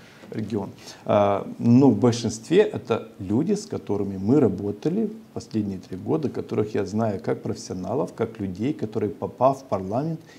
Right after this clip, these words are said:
им не нужны четыре, ещё пять консультантов или ассистентов,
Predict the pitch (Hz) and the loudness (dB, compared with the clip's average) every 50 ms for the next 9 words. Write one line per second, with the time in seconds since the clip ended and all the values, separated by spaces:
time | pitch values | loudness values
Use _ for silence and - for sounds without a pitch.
0 | - - 127 135 151 160 170 180 170 185 196 175 - - - 180 175 165 - - | -6 -4 -2 -2 -2 -2 -4 -2 -2 -2 -4 -4 -8 -8 -6 -4 -4 -4 -4 -6
1 | 165 143 - 165 135 - - 139 135 - 156 135 - 160 156 147 110 - - 95 | -10 -6 -4 -6 -6 -4 -4 -6 -6 -6 -8 -6 -2 -2 -2 -2 -2 -4 -6 -6
2 | 98 104 107 104 - - - - - 143 113 90 - 90 | -4 -4 -4 -6 -8 -12 -8 -4 -2 -2 -2 -2 -6 -10